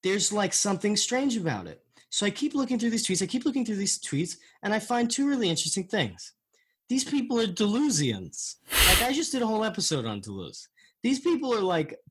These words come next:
postmodern, neo-reactionary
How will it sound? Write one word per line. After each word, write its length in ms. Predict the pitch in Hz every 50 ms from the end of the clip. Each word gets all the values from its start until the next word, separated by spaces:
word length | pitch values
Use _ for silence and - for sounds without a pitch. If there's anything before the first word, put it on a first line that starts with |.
| - -
postmodern, 1080 | 180 196 214 226 220 208 202 196 185 185 185 180 175 180 180 180 180 180 180 185 185 180 - _ _ _ _ _ _ _ _ -
neo-reactionary 1500 | 156 175 196 202 208 208 208 202 196 180 175 170 160 156 165 165 - - 185 165 160 156 151 147 156 151 147 151 - -